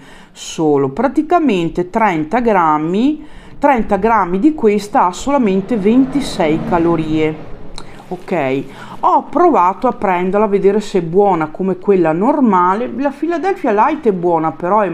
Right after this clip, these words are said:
è, ha calorie molte anche quella. Però questa ho visto, l'avevo vista su TikTok, eh, che la facevano vedere. Ho visto che è in offerta, l'ho presa. Ditemi voi se l'avete mai provata questa qua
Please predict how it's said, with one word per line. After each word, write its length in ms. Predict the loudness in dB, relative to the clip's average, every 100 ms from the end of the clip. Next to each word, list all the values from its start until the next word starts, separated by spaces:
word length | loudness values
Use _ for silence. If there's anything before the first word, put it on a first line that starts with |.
| -4
è, 120 | -4
ha 220 | -2 -4
calorie 420 | -2 -2 -2 -4 -4
molte 420 | -4 -6 -6 -8
anche 200 | -10 -14
quella. 400 | -10 -8 -8 -10 -14 -18 -18 -18 -18 -18 -18 -4
Però 280 | 0 2 2
questa 420 | 0 0 0 0
ho 80 | 2
visto, 420 | 2 0 -2 0
l'avevo 240 | 2 4
vista 280 | 2 0 -2
su 200 | -6 -6
TikTok, 580 | -8 -12 -4 -2 -2 -2
eh, 100 | -4
che 100 | -2
la 100 | -2
facevano 520 | -2 -8 -4 -2 0
vedere. 560 | -2 0 2 2 0 -6 -12 -6
Ho 100 | 0
visto 300 | 2 2 0
che 100 | 2
è 40 | 2
in 80 |
offerta, 460 | 2 2 0 0 2
l'ho 120 | 0
presa. 500 | 0 -2 -2 -2 -2
Ditemi 460 | -2 -2 0 2 2
voi 260 | 4 2
se 180 | 0 0
l'avete 380 | 0 0 0 0
mai 300 | 2 2 0
provata 640 | 0 2 2 0 -2 -6
questa 420 | -4 -4 -4 -6 -4
qua 280 | 0 -2